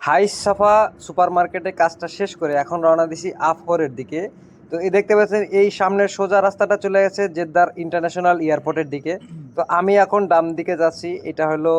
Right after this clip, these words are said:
মদিনার রাস্তায়, কারণ আমাকে যেতে হবে আফহর। আমি এখন যাব মদিনার রাস্তায়। আর এই জায়গাটার সৌন্দর্য কি বলবো, যারা এদিকে যারা আসছেন, যারা এয়ারপোর্টে যান, তারা তো খুব ভালো বুঝতে পারবেন বা খুব ভালো জানেন আসলে এদিকে খেজুর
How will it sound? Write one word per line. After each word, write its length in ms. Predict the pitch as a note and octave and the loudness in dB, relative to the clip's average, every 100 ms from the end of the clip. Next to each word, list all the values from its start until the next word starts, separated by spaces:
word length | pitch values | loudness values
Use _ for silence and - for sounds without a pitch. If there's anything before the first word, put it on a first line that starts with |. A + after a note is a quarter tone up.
| E3 - - - - - - - C3+ | 0 -4 -16 -20 -20 -20 -20 -6 0
মদিনার 400 | F3 G3+ G#3+ F#3+ C#3+ | 2 4 4 4 4
রাস্তায়, 320 | - D3+ E3 | 2 0 2
কারণ 140 | E3+ D#3+ | 4 4
আমাকে 160 | D#3+ D#3+ D#3+ | 2 0 -2
যেতে 160 | E3 E3 | 0 0
হবে 140 | E3 D#3+ F3+ | 0 0 -2
আফহর। 300 | - C#3 A2 - - - - - - - | -2 -6 -6 -14 -20 -20 -20 -20 -12 -4
আমি 100 | D3 E3 | 0 2
এখন 140 | F3+ F3+ | 2 2
যাব 140 | F3+ F#3+ G3 - | 4 4 2 2
মদিনার 400 | F#3 F#3 F3+ D3 C3+ | 0 0 0 2 0
রাস্তায়। 360 | - D3 E3 - D3+ | 0 2 2 2 0
আর 80 | D3 D3+ | 0 -4
এই 80 | E3+ F3 | 0 2
জায়গাটার 460 | F3 F3 E3+ E3+ E3 - - - - | 4 4 4 2 -2 -16 -20 -20 -4
সৌন্দর্য 420 | G3+ G3+ F#3+ E3+ E3+ | -2 2 2 0 -4
কি 80 | F3+ D#3+ | -4 -2
বলবো, 180 | D3 D#3 D#3 | 0 0 2
যারা 140 | D3+ D3+ | 4 2
এদিকে 220 | D3 C#3+ D#3 | 0 -2 2
যারা 160 | D3 C3+ C3+ | 2 4 2
আসছেন, 280 | D3+ - D3 C#3 | -2 -6 -4 0
যারা 140 | C#3 C#3+ | 2 0
এয়ারপোর্টে 360 | C#3+ C3 C#3+ C#3+ | -2 -6 -8 -2
যান, 160 | C#3+ C#3+ C#3+ | 2 2 0
তারা 160 | C#3 C#3 | -4 -2
তো 40 | D3 A#2 | -8 -10
খুব 120 | - B2+ B2+ | -14 -10 -8
ভালো 180 | B2 D3 C#3+ | -4 -2 -2
বুঝতে 220 | C3+ B2+ C#3+ | -6 -8 -6
পারবেন 240 | C3 C3 C#3 | -6 -6 0
বা 80 | C3+ C3+ - - - - | 2 2 -2 -12 -20 -10
খুব 100 | D#3+ E3 | -2 2
ভালো 140 | E3+ D#3+ | 2 2
জানেন 200 | D3+ C3+ C#3 | 2 2 -4
আসলে 200 | D3+ D3 | -6 -8
এদিকে 180 | C3+ C#3+ D3 | -6 -8 -6
খেজুর 260 | C#3 D3 | -6 -4